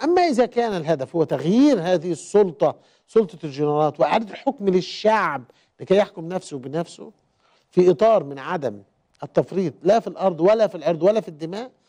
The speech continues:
فاللي بيدافع عن تيران وصنافير عليه أن يدافع عن رابعة العدوية وعن كل المعتقلين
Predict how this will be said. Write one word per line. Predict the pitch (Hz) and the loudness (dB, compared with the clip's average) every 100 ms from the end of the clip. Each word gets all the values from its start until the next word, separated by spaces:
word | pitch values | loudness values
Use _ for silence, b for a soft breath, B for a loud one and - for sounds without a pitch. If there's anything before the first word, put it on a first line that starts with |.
| _ _ _ | _ _ _
فاللي | - 175 | -2 0
بيدافع | 170 175 240 202 | 0 0 0 -2
عن | 170 | -6
تيران | 190 214 | -6 -6
وصنافير | 214 196 - 254 | -4 -8 -6 -4
عليه | 196 214 240 208 | 0 2 2 0
أن | 196 | 0
يدافع | 190 240 240 | 2 2 0
عن | 175 165 | -4 -2
رابعة | 185 156 | -2 -2
العدوية | 143 151 156 196 202 - | -4 -4 -2 -2 -6 -8
وعن | 147 147 147 | -6 -6 -6
كل | - 302 247 | 2 2 4
المعتقلين | 165 151 143 160 156 214 | 0 -4 -14 -12 -8 -8